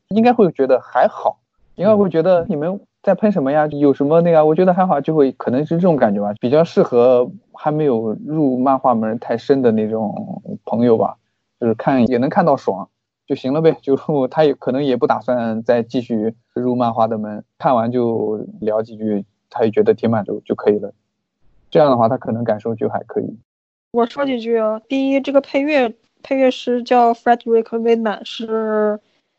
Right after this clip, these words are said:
Speaker 2: D C近年来大多数动画，像包括《Hush》还有《超人之死》那两部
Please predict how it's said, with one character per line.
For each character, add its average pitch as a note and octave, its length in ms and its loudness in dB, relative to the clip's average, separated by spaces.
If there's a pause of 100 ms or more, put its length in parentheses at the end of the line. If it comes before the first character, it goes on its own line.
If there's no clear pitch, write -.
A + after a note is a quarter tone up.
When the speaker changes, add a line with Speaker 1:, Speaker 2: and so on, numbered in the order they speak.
(360)
Speaker 2:
D C4 140 -2
C B3 320 -2
近 C4 160 0
年 A3+ 180 0
来 A3+ 240 2
大 A#3 140 4
多 A#3 100 2
数 A#3+ 80 4
动 A3+ 180 0
画， G#3+ 220 0
像 G#3+ 220 -2
包 G#3+ 140 0
括 A3 180 -4
《Hush》 - 420 0
还 A3 80 2
有 G3 420 4 (260)
《超 - 180 0
人 A#3+ 120 0
之 B3 120 2
死》 A3 160 -8
那 G#3+ 100 -2
两 G3+ 180 -2
部 G3+ 320 -4